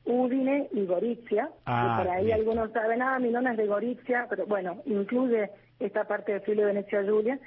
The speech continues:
Speaker 2: Sí.
Speaker 1: Y es un plato, eh, casi para, ya casi de la zona de montaña, y
Speaker 2: Ah.
Speaker 1: se llama frico.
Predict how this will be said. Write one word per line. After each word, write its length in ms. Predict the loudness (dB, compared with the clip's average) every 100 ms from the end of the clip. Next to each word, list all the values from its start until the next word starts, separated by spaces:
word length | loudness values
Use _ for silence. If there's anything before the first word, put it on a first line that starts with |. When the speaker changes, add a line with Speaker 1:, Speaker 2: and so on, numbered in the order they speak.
| -16 -8
Speaker 2:
Sí. 240 | -6 -6 -4
Speaker 1:
Y 120 | -4
es 80 | -2
un 180 | -2 0
plato, 640 | 0 0 0 0 0 -2 -12 -20 _
eh, 240 | 0 0 0
casi 320 | -2 -2 -4
para, 480 | -2 0 0 0 -4 -4
ya 180 | -2 -2
casi 240 | -2 -2 0
de 80 | 0
la 100 | 0
zona 180 | -2
de 80 | 0
montaña, 680 | 0 -2 -2 -4 -4 -6 -6
y 60 | -2
Speaker 2:
Ah. 140 | 0
Speaker 1:
se 60 | 0
llama 220 | -2 -4
frico. 540 | -2 -2 -2 -4 -6